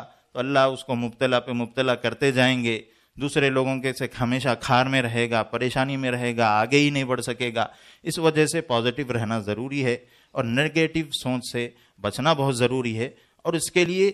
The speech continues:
इरादा करना पड़ता, सोचना पड़ता कि भाई कोई भी आप किसी के बारे में कुछ भी बोलने से पहले सोचो, ये मैं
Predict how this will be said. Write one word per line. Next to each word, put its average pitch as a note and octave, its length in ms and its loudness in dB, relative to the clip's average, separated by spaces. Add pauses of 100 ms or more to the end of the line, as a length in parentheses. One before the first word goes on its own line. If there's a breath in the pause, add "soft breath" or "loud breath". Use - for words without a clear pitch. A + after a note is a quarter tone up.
(260 soft breath)
इरादा E3 340 6
करना D3+ 300 4
पड़ता, G2+ 380 -4 (260)
सोचना D#3 460 0
पड़ता A2+ 320 -2 (500)
कि A#2+ 60 -8
भाई D3 160 -6 (200)
कोई F3 200 2
भी F#3 160 4
आप E3+ 180 4
किसी E3 240 -2
के F3+ 140 2
बारे D#3+ 240 4
में F3 140 -4
कुछ D#3 180 -4
भी F3+ 140 0
बोलने E3 300 2
से F3 120 -4
पहले E3+ 260 0
सोचो, D#3 280 -6
ये D3+ 220 0
मैं E3 420 -4